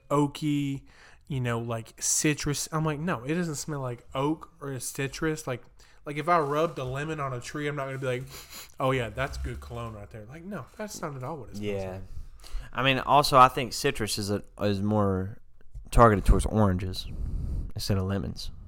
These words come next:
Speaker 1: I think lemon, lemons is lime, lemons, oranges, pineapple. Is pineapple a citrus?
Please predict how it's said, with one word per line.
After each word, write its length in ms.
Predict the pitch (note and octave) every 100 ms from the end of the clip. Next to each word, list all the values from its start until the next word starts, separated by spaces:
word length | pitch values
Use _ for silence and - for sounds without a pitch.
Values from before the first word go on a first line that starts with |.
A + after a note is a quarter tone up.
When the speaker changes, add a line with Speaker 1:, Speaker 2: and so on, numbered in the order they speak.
| - - - -
Speaker 1:
I 60 | E3
think 180 | C4 E3
lemon, 420 | C3 C#3+ C#3 A#2+ A2
lemons 300 | D#3 E3 G#2+
is 120 | G#2+ - -
lime, 600 | A#2 A#2 B2+ C#3+ D3+ C#3+ B2+
lemons, 500 | B2 B2+ C3+ C3+ A#2
oranges, 560 | A2+ B2+ C3 B2+ - - - - - -
pineapple. 580 | A#2+ A#2+ A#2+ B2+ C#3+ C3 -
Is 60 | B2+
pineapple 440 | E3 A#3 B3+ A#3+
a 40 |
citrus? 560 | G#3+ A#3 - A3 - -